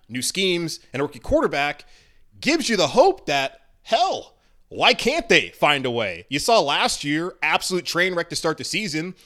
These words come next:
You bring in an actual N F L coach in Steve Wilks. He finds an identity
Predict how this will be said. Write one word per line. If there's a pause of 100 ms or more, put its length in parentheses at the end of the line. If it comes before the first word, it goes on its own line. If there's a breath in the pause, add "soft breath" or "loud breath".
You
bring
in
an
actual (100)
N
F
L
coach (240 loud breath)
in
Steve
Wilks. (160 soft breath)
He
finds
an
identity